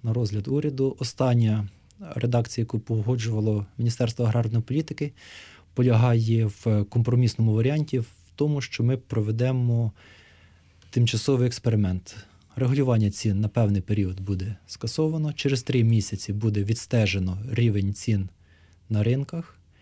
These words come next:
І якщо регулювання цін, е, не виправдало себе,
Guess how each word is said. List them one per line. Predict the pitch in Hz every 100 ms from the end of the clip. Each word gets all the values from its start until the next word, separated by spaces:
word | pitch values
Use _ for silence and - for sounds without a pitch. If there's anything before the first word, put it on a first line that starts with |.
| _ _ -
І | 117
якщо | 117 123 - 120 98 82 -
регулювання | 113 110 113 113 110 101 95
цін, | - - 107 92 92 - _ _ _ _ _ -
е, | 107 104 104 104 104 104 101 98
не | 101 110 120 107
виправдало | 98 98 110 104 110
себе, | 113 123 123